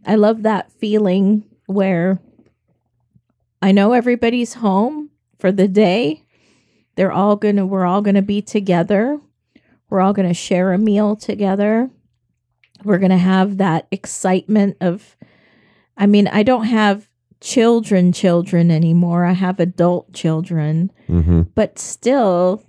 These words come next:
Speaker 1: there's that kid-like excitedness as you watch them open their gifts.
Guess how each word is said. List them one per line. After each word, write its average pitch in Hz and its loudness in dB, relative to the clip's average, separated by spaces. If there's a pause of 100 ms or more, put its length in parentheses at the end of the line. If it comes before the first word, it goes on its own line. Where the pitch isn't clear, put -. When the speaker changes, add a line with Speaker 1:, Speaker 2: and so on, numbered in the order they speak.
(100)
Speaker 1:
there's 226 0
that - -4
kid-like 214 -4
excitedness 196 -2
as 170 -2
you 190 -2
watch 170 -4
them 175 0
open 180 -2
their 175 -4
gifts. 196 -8